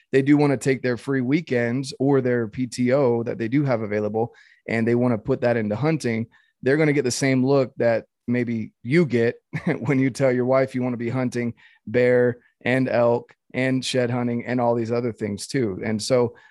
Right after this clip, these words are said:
um, I think that's, that's super key. And I'm sure you had a plan in your mind about how, you know, where you were gonna hunt, uh, where you were gonna be, 'cause you talk about that a lot at Elk Shape camps, always making those plans. Um,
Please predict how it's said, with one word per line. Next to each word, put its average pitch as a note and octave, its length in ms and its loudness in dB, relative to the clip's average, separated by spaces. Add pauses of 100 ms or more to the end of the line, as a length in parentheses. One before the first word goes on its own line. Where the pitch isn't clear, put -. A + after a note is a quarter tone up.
(260)
um, A#2 160 2
I A#2 100 2
think D#3 200 -2
that's, B2 300 0
that's A#2 240 -2
super D#3 300 0
key. C3 440 -2
And A#2+ 380 0
I'm A#2+ 160 0
sure F#3+ 220 2
you D#3+ 260 0
had C3 200 2
a G#2+ 40 -4
plan A2 460 -6 (160)
in C3 140 0
your B2+ 100 2
mind B2 440 2
about A2+ 320 0
how, B2 380 0 (320)
you A#2+ 120 -6
know, A2+ 360 -2
where C#3 180 4
you C3+ 140 4
were C3+ 80 0
gonna B2+ 180 -4
hunt, B2 380 -6 (320)
uh, G#2+ 180 0
where A#2 360 0
you B2+ 140 4
were A#2+ 60 0
gonna A#2+ 140 0
be, A#2 160 -2
'cause A2 160 -6
you A#2 80 -4
talk C3 240 -2
about G#2+ 200 0
that G#2+ 120 2
a G#2+ 40 -2
lot G#2+ 240 2
at F#2+ 100 -4
Elk A2+ 180 -2
Shape G2+ 240 -8
camps, G2+ 320 -6
always A2 340 0
making G#2+ 280 -4
those G2+ 140 -8
plans. C3 380 -2 (560)
Um, A2+ 440 0